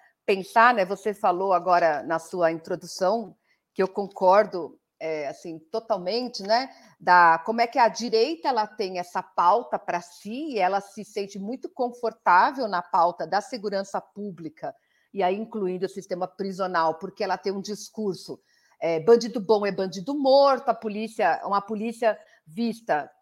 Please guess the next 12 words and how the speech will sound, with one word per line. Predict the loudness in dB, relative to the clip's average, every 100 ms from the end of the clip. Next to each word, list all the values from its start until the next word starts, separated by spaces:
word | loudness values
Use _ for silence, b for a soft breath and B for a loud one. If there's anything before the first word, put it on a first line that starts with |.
| -2
como | -2 -2 -4 -4
eficiente, | -6 -8 -12 -4 -4 -4 -10
aquela | -4 -4
polícia | -4 -8 -8 -8 -8
mais | -4 -2 -2 -4
violenta, | -2 2 2 2 -2 -4 -8
que | -14 -10
tem | -8 -4
maiores | -2 0 0 -2
taxas | -2 -2 -2 -6
de | -10 -8
letalidade, | -8 -6 -6 -6 -2 2 4 4 2 -2 -12